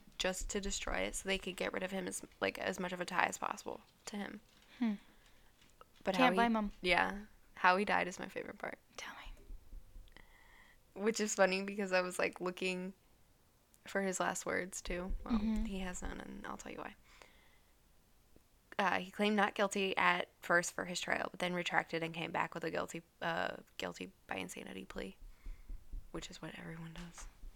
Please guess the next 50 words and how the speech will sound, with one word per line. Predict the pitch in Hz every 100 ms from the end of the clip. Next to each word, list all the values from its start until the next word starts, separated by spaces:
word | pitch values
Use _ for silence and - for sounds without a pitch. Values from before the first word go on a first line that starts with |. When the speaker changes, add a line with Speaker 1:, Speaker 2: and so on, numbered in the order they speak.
| - -
Speaker 1:
I |
think | 240 220
Speaker 2:
Me |
Speaker 1:
that's | 190 -
so | 175
Speaker 2:
too. | 165
Speaker 1:
dumb. | 156 156
I'd | 175
be | 175
like, | 170 160 -
"All | 185
right, | 160 - - -
y'all, | 175 - - - -
we | 214
gotta | 190
quit | 180 -
with | 196
this." | 180 226 233 - - -
Speaker 2:
Right, | 226 214 240
we | 226
know | 220 214 - -
you're | 226 214
not | 214
crazy. | - 214 208 208 208
Speaker 1:
Right. | 214 - - - - - - - _ -
He | 208
was | 208
Speaker 2:
Mm. | 185
Speaker 1:
ultimately | 190 202 220
found | 220 220 220
guilty. | 185 - 175 185 - - -
But | -
I | 254
thought | 269 294
it |
was | 294 -
weird | 208 214 233 - - _ _ - _ - - - _ - -
because | 233 226
it | 220
took | 240
them | 254 277 254
ten | - 220 214
hours | - 180 185 180
to | - 170
deliberate | 170 170 170 104 -
and | -
come | 170 170
to | 185
this | 185
conclusion. | - - - - -